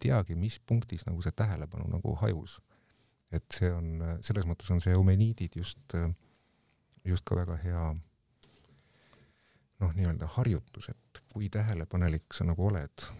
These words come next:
enda sees. Äh, jah.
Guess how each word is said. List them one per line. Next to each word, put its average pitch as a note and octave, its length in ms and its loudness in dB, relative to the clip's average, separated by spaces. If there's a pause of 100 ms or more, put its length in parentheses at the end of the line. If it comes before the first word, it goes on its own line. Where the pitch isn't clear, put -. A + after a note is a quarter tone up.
(320)
enda D2+ 360 -4 (280)
sees. D#2+ 460 -2 (840)
Äh, D#2+ 640 -2 (3000)
jah. F2 240 2